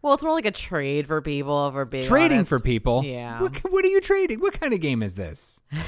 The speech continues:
Speaker 1: Well, first you go to the store and you buy some stuff.
Speaker 2: Yeah.
Speaker 1: And then you trade it at the inn.
Speaker 2: Wait a minute. So all I have to do is buy a book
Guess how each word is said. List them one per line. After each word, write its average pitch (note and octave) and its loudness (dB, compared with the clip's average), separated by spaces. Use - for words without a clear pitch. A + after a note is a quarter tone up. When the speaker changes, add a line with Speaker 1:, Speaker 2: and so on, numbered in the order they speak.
Speaker 1:
Well, E3 -10
first E3 -6
you C#4 -6
go F3 -2
to F3 -8
the G3 -14
store G#2 -12
and B2+ -16
you C3+ -10
buy A#2+ -6
some D3 -14
stuff. - -4
Speaker 2:
Yeah. G2+ -2
Speaker 1:
And D#3 -6
then D3+ -6
you C3+ -8
trade D#3+ -2
it C3+ -2
at B2+ -10
the C#3+ -10
inn. A#2+ -8
Speaker 2:
Wait E4 2
a F3+ 4
minute. G#2 0
So F#3+ 2
all G3+ 2
I A3+ 2
have A3 2
to F#3+ -6
do F#3 6
is D3+ 0
buy D3 0
a C3+ 4
book C#3 2